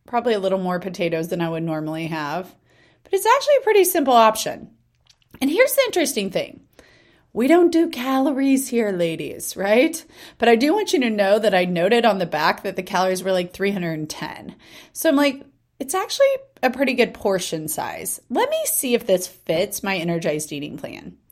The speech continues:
And that's what I want you to see today. Because first of all, it actually fits the energized eating plan, right? It's got protein, it's got veggies, and it's got the rest.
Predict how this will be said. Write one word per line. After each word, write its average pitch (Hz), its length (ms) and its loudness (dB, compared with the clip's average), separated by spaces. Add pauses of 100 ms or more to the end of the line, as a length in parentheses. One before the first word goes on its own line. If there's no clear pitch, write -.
(440)
And 208 100 -4
that's 254 260 4
what 440 120 2
I 427 140 2
want 269 200 2
you 247 80 0
to 220 80 2
see 214 220 -2
today. 165 420 -4 (460)
Because 285 240 2
first 523 360 2
of 254 80 2
all, 165 360 4
it 247 100 4
actually 320 480 4
fits - 720 -2
the 202 180 -2
energized 170 480 -2
eating 135 280 -8
plan, 185 420 -14 (160)
right? 190 160 -2
It's 202 160 -6
got 240 260 4
protein, 226 640 0
it's 190 180 -6
got 208 240 2
veggies, 175 540 -2
and 180 120 -6
it's 170 140 -6
got 160 220 -4
the 165 80 -8
rest. - 460 -10